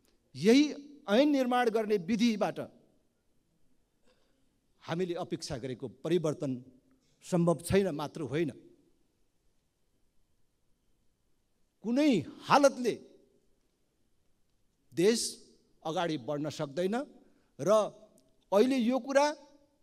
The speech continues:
राप्रपाले मात्रै होइन, यो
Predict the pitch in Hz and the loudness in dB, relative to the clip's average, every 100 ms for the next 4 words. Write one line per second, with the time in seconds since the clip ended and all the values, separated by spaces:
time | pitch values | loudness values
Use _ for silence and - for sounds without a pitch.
0 | _ _ _ - 127 170 240 277 269 269 | _ _ _ -18 -2 0 2 4 4 4
1 | 262 247 254 247 220 247 269 165 - - | 4 2 0 0 2 4 2 0 -6 -20
2 | _ _ _ _ _ _ _ _ _ _ | _ _ _ _ _ _ _ _ _ _
3 | _ _ _ _ _ _ _ 120 110 139 | _ _ _ _ _ _ _ -20 -12 -2
4 | 226 | 4